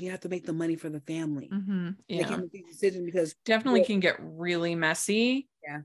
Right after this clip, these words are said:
Speaker 1: And there have
Speaker 2: Uh,
Speaker 1: been stories out there. There are actual child actors who actually are lawyers now trying to help out these, uh,
Speaker 2: Mm-hmm.
Speaker 1: minors now. Like, like,
Speaker 2: Right.
Speaker 1: there's, like, the actress that played in,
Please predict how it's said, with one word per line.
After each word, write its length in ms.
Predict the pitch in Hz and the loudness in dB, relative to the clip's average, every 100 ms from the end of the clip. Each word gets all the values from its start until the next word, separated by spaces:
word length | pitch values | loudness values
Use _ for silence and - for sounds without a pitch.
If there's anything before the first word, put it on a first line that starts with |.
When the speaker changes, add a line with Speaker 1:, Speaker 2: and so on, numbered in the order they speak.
| _ - | _ -2
Speaker 1:
And 120 | 185 | 4
there 100 | 262 | 6
have 80 | 302 | 6
Speaker 2:
Uh, 60 | |
Speaker 1:
been 60 | 311 | 4
stories 280 | - 311 285 | 2 2 4
out 160 | 247 | 4
there. 260 | 226 196 220 | 4 2 2
There 220 | 294 254 | 2 2
are 180 | 277 277 _ _ | 0 -2 _ _
actual 600 | 220 226 - 220 214 208 _ _ _ | -4 -4 -2 0 0 -4 _ _ _
child 320 | - 220 214 - - | -10 -6 -6 -8 -8
actors 520 | 190 - - 240 233 | -8 -6 -2 -2 0
who 100 | 220 | -2
actually 360 | 190 214 180 - | -4 -6 -12 -4
are 140 | 180 | -2
lawyers 360 | 160 170 180 165 | 2 2 0 -2
now 360 | 165 175 175 | -2 -4 -4
trying 180 | 165 175 | -8 -8
to 140 | 160 156 - _ | -8 -10 -18 _
help 280 | - 208 202 | -4 -4 -4
out 240 | 190 180 185 | -4 -4 -4
these, 320 | 185 170 165 - | -8 -8 -8 -8
uh, 120 | 160 | -2
Speaker 2:
Mm-hmm. 200 | 160 151 | -2 -2
Speaker 1:
minors 480 | 165 202 185 170 151 | -4 -2 0 -2 -2
now. 400 | 156 143 139 139 _ _ | -2 -2 -6 -10 _ _
Like, 180 | 190 175 | 0 0
like, 100 | 156 | 0
Speaker 2:
Right. 220 | 143 156 | 0 0
Speaker 1:
there's, 160 | 240 226 | 0 0
like, 140 | 202 | 0
the 100 | 202 | -2
actress 440 | 190 202 220 208 202 | -2 -2 0 -2 -2
that 240 | 185 180 | -4 -4
played 240 | 202 190 | 0 2
in, 180 | 180 175 | 2 2